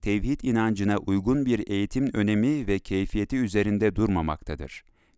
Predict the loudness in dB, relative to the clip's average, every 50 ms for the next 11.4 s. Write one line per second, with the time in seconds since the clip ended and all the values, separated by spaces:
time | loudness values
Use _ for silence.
0 | _ _ -4 -2 0 0 0 2 0 0 0 0 -2 -2 -2 -2 -4 -4 -4 -2
1 | -4 -4 -2 -2 -6 -6 -8 -2 0 0 0 0 -2 -4 -4 -2 -2 -2 -2 -2
2 | -2 -2 -2 -2 -4 -10 -20 -20 -20 _ 0 0 2 2 0 -2 0 0 2 2
3 | 2 2 2 2 2 2 2 0 0 -2 -4 -4 -2 0 0 0 2 2 0 0
4 | 0 0 0 0 0 0 0 -2 0 2 2 4 4 4 2 2 -2 -2 -6 -14
5 | _ _ -6 0 0 2 4 4 4 4 2 2 0 0 2 2 2 4 4 4
6 | 2 2 0 -6 -10 -8 -4 0 2 2 2 2 2 0 0 2 2 0 0 -4
7 | -10 _ _ -10 -4 -2 0 0 2 2 0 2 2 2 2 4 2 2 2 2
8 | 0 0 0 0 0 0 2 2 2 0 0 -4 -12 -14 -4 2 2 4 4 4
9 | 2 2 2 2 0 0 0 -2 2 2 2 2 2 0 -2 -2 0 0 2 2
10 | 0 0 0 0 2 2 2 2 2 0 0 -2 -2 0 0 0 -2 0 -2 0
11 | 2 2 2 2 2 0 0